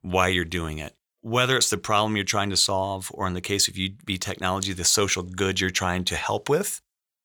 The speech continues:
y-, you have to always come back to the why. And why are you doing this?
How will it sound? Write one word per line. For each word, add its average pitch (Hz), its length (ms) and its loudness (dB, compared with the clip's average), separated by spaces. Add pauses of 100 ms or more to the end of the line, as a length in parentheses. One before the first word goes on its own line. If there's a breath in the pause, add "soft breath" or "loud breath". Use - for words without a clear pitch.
(360)
y-, 117 200 4
you 117 180 2
have 117 440 4
to - 220 2
always 101 420 4
come 98 260 -2
back 92 400 -4
to 92 200 -2
the 87 160 -4
why. 85 680 -4
And 87 200 -4
why 90 220 4
are 95 60 2
you 101 180 -4
doing 95 380 0
this? 85 440 2